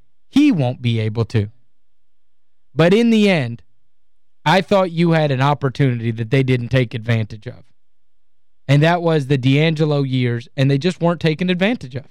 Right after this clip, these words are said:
They just, they si-, they simply weren't. And the facilities can be crap,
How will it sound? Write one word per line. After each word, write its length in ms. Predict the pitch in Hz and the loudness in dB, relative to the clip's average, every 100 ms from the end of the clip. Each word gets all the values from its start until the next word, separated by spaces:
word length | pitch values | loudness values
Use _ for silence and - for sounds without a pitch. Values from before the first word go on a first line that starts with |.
| - - - | -20 -20 -10
They 100 | - | -2
just, 220 | 147 185 135 - - - - - | 0 0 -4 -14 -20 -20 -16 0
they 120 | 175 | 0
si-, 200 | - 214 - - - - - | 2 0 -2 -12 -20 -20 -4
they 100 | 170 | -2
simply 300 | 165 208 214 | 0 0 2
weren't. 260 | 196 180 - - - - - - - - - - - - - - - - - - | 2 0 -2 -14 -20 -20 -20 -20 -20 -20 -20 -20 -20 -20 -20 -20 -20 -20 -8 0
And 500 | 151 143 135 127 - | 2 2 0 -2 -6
the 140 | - 131 | -4 -2
facilities 640 | - - 170 190 208 220 | -2 -2 2 2 2 0
can 160 | - 220 | 0 0
be 140 | 240 | 0
crap, 420 | - 170 139 139 | 0 0 0 -4